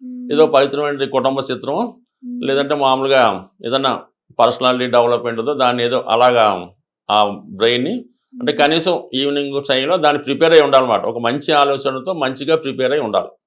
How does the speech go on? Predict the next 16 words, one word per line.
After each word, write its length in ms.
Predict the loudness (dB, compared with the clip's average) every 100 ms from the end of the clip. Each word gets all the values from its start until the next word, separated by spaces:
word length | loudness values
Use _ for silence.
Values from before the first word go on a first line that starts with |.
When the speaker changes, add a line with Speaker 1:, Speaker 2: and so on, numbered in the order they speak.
| _ -20
Speaker 1:
ఉమ్. 280 | -18 -18 -18 -20 -8 0
Speaker 2:
అలాగే 300 | 2 4 4
అమ్మాయిలు 420 | 4 4 4 4
కూడా 260 | 4 4 4 -2 _ _ -18
Speaker 1:
ఉమ్. 200 | -16 -18 -8
Speaker 2:
మంచిగా 420 | -4 -2 -2 2 2 2 -2 -6 0
ఆ 100 | 2
రోజు 400 | 4 2 0 0
ఏ 140 | 2
రోజైనా 360 | 2 2 0 2
మొత్తం 320 | 0 0 0
మీద 220 | 0 -2
శుచిగా 380 | -4 -8 -6 -6
ఉంటూ 160 | -2
వాళ్ళు 280 | 2 4 4
కూడా 240 | 0 2